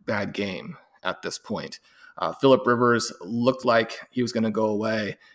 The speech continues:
and then, you know, rallies for this, uh, <laughs> almost impossible victory. So, so he's right there. But Mahomes, you can almost get rid of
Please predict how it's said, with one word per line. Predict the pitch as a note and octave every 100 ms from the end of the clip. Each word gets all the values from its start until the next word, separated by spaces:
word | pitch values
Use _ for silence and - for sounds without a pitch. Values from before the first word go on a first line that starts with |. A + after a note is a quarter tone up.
| _
and | A#2+ A2
then, | G#2+ G#2+ G#2+ G#2+ A2+ - _
you | G#2
know, | F2+
rallies | G#2 G#2+ A2 G#2+
for | -
this, | G#2 G#2 - - _ _ -
uh, | - - - -
<laughs> | - -
almost | C#3+ C3 A2
impossible | F#2 - - - - A2 A2 G2 - - _
victory. | G#2 G#2 - A2 G2+ - - - _
So, | - B2+ A#2 A2 G#2+ G#2 -
so | - G#2
he's | D3+ C#3+
right | C3 C3
there. | F#3
But | D3+ B2+
Mahomes, | B2 A#2+ F3 F3+ F3 D#3+ - - - - - -
you | E3
can | E3+
almost | - G#3 G#3+ G3 D#3+ -
get | -
rid | B2 C3
of | B2+